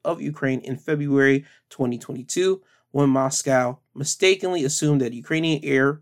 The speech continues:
defenses had been destroyed. It has lost more than seventy planes since then.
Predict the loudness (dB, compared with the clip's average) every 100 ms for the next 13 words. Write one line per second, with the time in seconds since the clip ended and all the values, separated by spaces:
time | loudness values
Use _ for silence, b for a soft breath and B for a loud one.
0 | _ -12 -6 -6 -6 -8 -2 -4 -2 -8
1 | -8 -10 -2 0 0 -6 b b -4 0
2 | 0 0 2 2 2 2 4 4 4 2
3 | 0 0 0 0 -6 -6 -4 -2 -4 -8
4 | -14 -10 -6 -6 -8 -4 -4 -4 -10